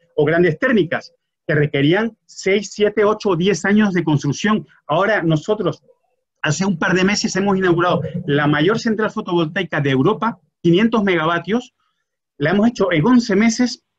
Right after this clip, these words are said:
pero nos hemos encontrado con trámites administrativos que tenía, que, que duraban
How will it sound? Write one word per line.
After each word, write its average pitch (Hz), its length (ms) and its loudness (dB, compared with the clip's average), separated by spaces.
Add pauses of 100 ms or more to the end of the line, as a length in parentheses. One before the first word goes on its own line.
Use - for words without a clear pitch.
pero 151 160 0
nos 165 140 4
hemos 220 120 6
encontrado 208 300 0
con 190 100 0
trámites 208 320 -2
administrativos 185 840 -2
que 160 280 0
tenía, 165 440 2
que, - 160 -4
que 139 120 -4
duraban 160 380 0